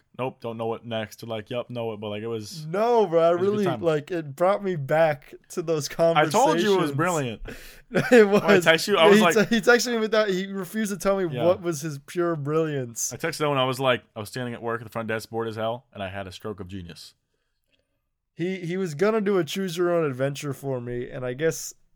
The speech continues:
Speaker 1: Yeah,
Speaker 2: through his
Speaker 1: I
Speaker 2: creative
Speaker 1: just
Speaker 2: process,
Speaker 1: didn't,
Speaker 2: scrapped the
Speaker 1: didn't think it was
Speaker 2: idea.
Speaker 1: all that great, but I wanted to do something fun for episode fifteen.
Speaker 2: That was
Speaker 1: We also had the idea for episode fifteen doing stories from our fifteen years old driver's permit. That's, I don't,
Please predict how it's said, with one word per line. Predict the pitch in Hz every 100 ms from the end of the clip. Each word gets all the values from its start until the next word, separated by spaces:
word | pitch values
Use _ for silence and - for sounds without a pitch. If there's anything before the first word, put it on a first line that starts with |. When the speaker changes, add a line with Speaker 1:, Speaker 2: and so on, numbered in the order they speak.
| _ -
Speaker 1:
Yeah, |
Speaker 2:
through | 165 147
his | 147 135
Speaker 1:
I |
Speaker 2:
creative | - 151 147
Speaker 1:
just | 139
Speaker 2:
process, | 147 143 139 143 131 -
Speaker 1:
didn't, | 127
Speaker 2:
scrapped | 143 143
the | 147
Speaker 1:
didn't | 139 131
think | 113 135
it | 127
was | 101
Speaker 2:
idea. | 98
Speaker 1:
all |
that | 98 92
great, | 98 95 - -
but | 110
I |
wanted | 120 147
to | 110
do |
something | 104 110 98 90
fun | 92 85
for | 90
episode | 90 95 90
fifteen. | 90 - 90 90 _ _ _ _ _ _ _ _ _ _ _ _ _ _ _ -
Speaker 2:
That | 123 123
was | 123
Speaker 1:
We | 147
also | 190 202
had | 165
the |
idea | 143 139 131
for | 117 127
episode | 120 117
fifteen | 120 117 - 113 104 95 -
doing | 110
stories | 98 117 107 101
from | 107
our | 101 - -
fifteen | 107 - 113 101 92 _ _ _ _ _ _ -
years | 110 104
old | 107 104 98
driver's | 98 101 104
permit. | - 104 -
That's, | - - -
I |
don't, | 104